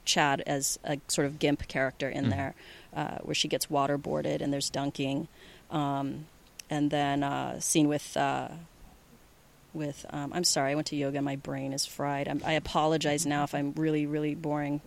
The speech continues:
Speaker 1: during this podcast.
Speaker 2: Mm-hmm.
Speaker 1: But anyway, uh, there's a bunch of different things, but I didn't think I could ever do a Fluid Volume two. I didn't know if I could afford to do a Fluid Volume two, but then I, I was on set with Casey Calvert,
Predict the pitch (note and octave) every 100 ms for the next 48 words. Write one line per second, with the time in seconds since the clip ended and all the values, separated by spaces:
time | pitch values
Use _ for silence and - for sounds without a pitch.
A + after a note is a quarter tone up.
0 | - D3+ C#3 C#3+ - - C#3+ C3+ - B2+
1 | G2+ - G#2+ A3+ A3+ G3 E3 D3 - -
2 | - G#3+ B3 D#4+ F4 C#4+ D4 C#4 A#3+ -
3 | F#3 - D#3+ D#3 - - - E3+ - F#3
4 | G#3+ B3 A#3 G#3 F#3+ F#3+ F3 E3+ E3+ E3
5 | D#3+ D#3+ D#3 D3 D3+ D3+ D3+ - D#3 D3+
6 | D#3 D#3 D#3 D#3 D#3 D#3 D3+ - F3 D#3+
7 | D3+ D3+ D3 - D#3 C#3+ D3 D3 D3 -
8 | D3+ D3 - E3 D3+ D3+ - - D3 D3+
9 | D3 - - D3+ D3+ D#3+ C3 - E3+ D3+
10 | - - D#3 C#3+ D3 D3